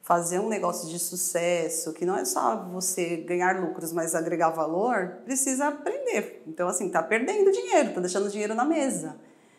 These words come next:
Por quê? Não tem conhecimento. Eu acho que é, que esse seria o principal.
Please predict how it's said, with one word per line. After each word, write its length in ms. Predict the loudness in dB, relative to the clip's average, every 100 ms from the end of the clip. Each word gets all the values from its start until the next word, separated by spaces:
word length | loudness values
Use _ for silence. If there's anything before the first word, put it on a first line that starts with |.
| _ _
Por 140 | 0
quê? 140 | 4 2
Não 120 | 2
tem 140 | 0
conhecimento. 680 | -2 -2 2 2 0 -6 -12 -12
Eu 80 | -12
acho 160 | -10
que 80 | -6
é, 320 | -6 -6 -10 -14
que 80 | -6
esse 240 | -4 -4 -6
seria 220 | -4 -6
o 40 |
principal. 880 | -8 -12 -12 -4 -2 -2 -6 -10 -14